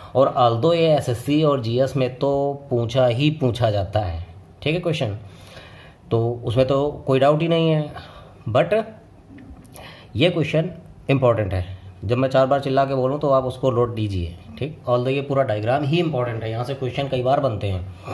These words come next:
अब थोड़े fact लिख लेते हैं, ये तो diagram हो गया, कुछ facts लिख लेते हैं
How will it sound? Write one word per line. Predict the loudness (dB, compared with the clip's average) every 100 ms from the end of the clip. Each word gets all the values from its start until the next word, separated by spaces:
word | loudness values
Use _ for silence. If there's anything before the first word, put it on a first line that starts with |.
| -14 -20 -20 -20 -20 -20 -20 -20 -20 -20 -20 -20 -20 -2
अब | -2 2
थोड़े | 0
fact | 2 0 0 -2
लिख | -4 -2
लेते | -4 -2 -4
हैं, | -4 -6 -12 -20 -20 -20 -8
ये | -2
तो | 0
diagram | 2 2 2 2
हो | 0
गया, | -2 -6
कुछ | -6 -8
facts | 0 0 0 -8
लिख | -4 -2 0
लेते | -2 -2
हैं | -2 -4